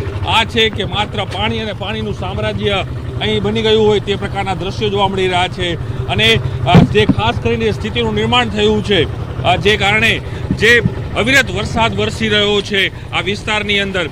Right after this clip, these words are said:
એ અવિરત વરસાદના કારણે આ સ્થિતિનું હાલ નિર્માણ થયું છે અને જે અમે દ્રશ્યો આપને બતાવી રહ્યા છીએ અમે અમારા રિસ્ક ઉપર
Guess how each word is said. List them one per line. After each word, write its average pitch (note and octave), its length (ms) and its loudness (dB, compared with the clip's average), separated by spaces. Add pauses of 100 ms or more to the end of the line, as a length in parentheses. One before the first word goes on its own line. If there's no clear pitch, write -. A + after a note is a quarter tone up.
(260)
એ A3 120 4
અવિરત A3+ 360 2
વરસાદના G#3+ 520 -4
કારણે G3+ 420 -4 (260)
આ F3+ 80 0
સ્થિતિનું G#3+ 480 -2
હાલ G3+ 120 2
નિર્માણ G3+ 340 0
થયું G#3 360 0
છે G#3+ 80 -6
અને G3+ 160 -4
જે G3 140 0
અમે G3 160 -2
દ્રશ્યો G3 320 -4
આપને G#3 220 -2
બતાવી G3 360 -2
રહ્યા F#3+ 200 0
છીએ F#3+ 180 -2
અમે G3 180 -2
અમારા F#3+ 240 -2
રિસ્ક F3+ 240 -6
ઉપર A3 260 -2